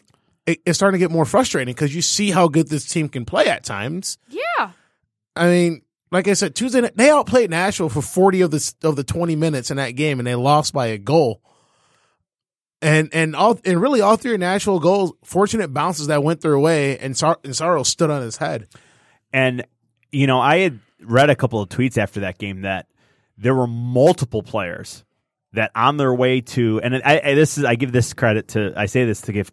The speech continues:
Speaker 3: a little bit of credit to Jeff Blashill, multiple players that, that were bro-, that broke their sticks on the way into the locker room and were visibly upset that they lost that game. So the, the point there being, obviously,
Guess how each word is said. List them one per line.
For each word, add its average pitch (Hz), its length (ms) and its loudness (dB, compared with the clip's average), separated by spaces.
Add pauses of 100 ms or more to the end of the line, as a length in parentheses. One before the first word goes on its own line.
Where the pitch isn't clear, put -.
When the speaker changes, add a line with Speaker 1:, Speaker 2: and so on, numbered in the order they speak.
(120)
Speaker 3:
a 110 60 -10
little 113 160 0
bit 107 80 0
of 98 80 -4
credit 104 220 -4
to - 60 -20
Jeff 98 220 -6
Blashill, 110 420 -2 (960)
multiple 135 380 2
players 107 400 2
that, 101 300 -2 (320)
that 107 260 -4
were 113 100 -2
bro-, 117 360 0 (120)
that 107 400 -2
broke 120 320 0
their 123 140 2
sticks - 400 0
on 156 100 2
the 151 100 0
way 147 220 2
into 143 140 0
the 127 120 0
locker 123 340 2
room 147 280 -2
and 107 240 -4
were 107 220 -6
visibly 98 960 0 (400)
upset 120 560 0
that - 100 -20 (120)
they 113 180 2
lost 110 300 4
that 95 200 -2
game. 127 420 -4 (640)
So 117 580 2 (100)
the, 120 240 -2 (360)
the 127 380 -2
point 151 460 -2
there 117 180 2
being, 180 260 0
obviously, 101 400 -2